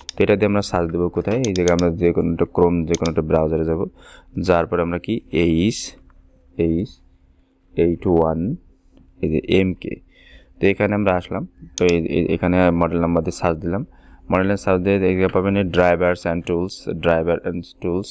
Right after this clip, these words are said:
তো drivers and tools-এ ক্লিক করবো। Drivers and tools-এ ক্লিক করার পরে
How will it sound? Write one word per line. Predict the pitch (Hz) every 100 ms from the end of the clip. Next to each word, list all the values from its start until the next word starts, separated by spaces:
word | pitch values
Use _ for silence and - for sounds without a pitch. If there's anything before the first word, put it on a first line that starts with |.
| - _ _ - _ _ -
তো | 85 85
drivers | 78 90 87 82 87 - 85
and | -
tools-এ | 87 80 85
ক্লিক | 85 82
করবো। | - 82 131 - 90
Drivers | 87 87 92 92
and | 95
tools-এ | 95 92 98
ক্লিক | 90 90 87
করার | - 90
পরে | 85 87